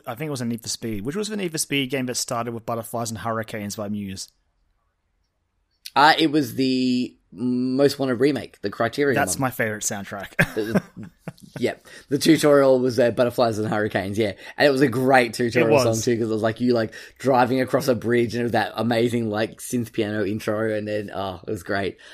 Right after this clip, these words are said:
Speaker 2: Um, and then launching you into the action as the song kicks in. Yeah, that was good. Um, but yeah, I mean, like, Underground two had fucking Give It All by Rise Against, and that's one of my favorite songs of all time.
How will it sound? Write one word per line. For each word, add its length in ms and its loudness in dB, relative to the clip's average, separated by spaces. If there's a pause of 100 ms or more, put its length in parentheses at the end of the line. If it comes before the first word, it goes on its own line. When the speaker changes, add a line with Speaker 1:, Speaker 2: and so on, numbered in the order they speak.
(280)
Speaker 2:
Um, 340 0
and 120 -2
then 160 0
launching 340 0
you 80 -2
into 200 -4
the 120 0
action 280 -2
as 180 -4
the 120 -4
song 240 -6
kicks 300 -8
in. 220 -4
Yeah, 260 -2 (120)
that 120 2
was 120 -4
good. 360 -2 (640)
Um, 440 -2 (1120)
but 260 0
yeah, 300 2
I 80 0
mean, 220 0
like, 180 -12 (160)
Underground 400 0
two 140 0
had 260 -2
fucking 300 -6
Give 220 -6
It 80 -6
All 180 -2
by 120 -8
Rise 220 -6
Against, 520 -10
and 140 -10
that's 360 -8
one 360 4
of 180 2
my 160 -2
favorite 360 -6
songs 300 -8
of 100 -6
all 160 -4
time. 320 -6